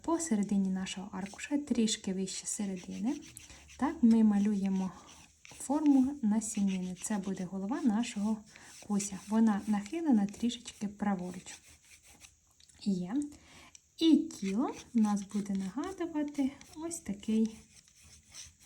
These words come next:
овал. Добавляємо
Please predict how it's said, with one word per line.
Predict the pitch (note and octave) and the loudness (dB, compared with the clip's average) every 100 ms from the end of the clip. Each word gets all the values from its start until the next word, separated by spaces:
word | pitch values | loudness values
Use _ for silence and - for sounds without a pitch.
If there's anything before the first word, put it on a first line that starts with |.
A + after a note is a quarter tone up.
| - _ _ _ | -20 _ _ _
овал. | G#3 F#3+ F3 G#3 - - - _ _ _ _ - - - | 0 0 -2 -6 -6 -10 -20 _ _ _ _ -20 -16 -4
Добавляємо | A3+ G#3 G3 F#3+ G3 F#3+ F3+ F3+ F3+ | -2 -2 -2 -2 -2 -2 -4 -4 -6